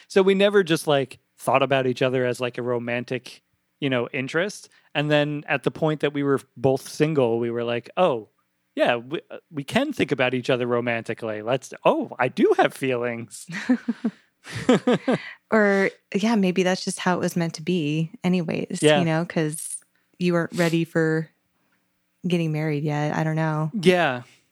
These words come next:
Speaker 1: Yeah, it was, you know, definitely, you know, it, it was the,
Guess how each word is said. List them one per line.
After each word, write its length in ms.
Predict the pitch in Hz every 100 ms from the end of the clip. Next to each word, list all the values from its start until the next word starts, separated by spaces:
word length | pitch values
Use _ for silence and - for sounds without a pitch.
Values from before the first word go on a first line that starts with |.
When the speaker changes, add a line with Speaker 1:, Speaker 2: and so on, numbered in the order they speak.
| _ _ _ _
Speaker 1:
Yeah, 280 | 139 131 123
it 100 | 139
was, 300 | 131 131 123 _
you 300 | - 104 175
know, 140 | 147 139
definitely, 520 | 156 160 170 156 147
you 140 | 151
know, 240 | 156 143 135
it, 120 | 139
it 40 | 156
was 200 | 143 127
the, 240 | 139 135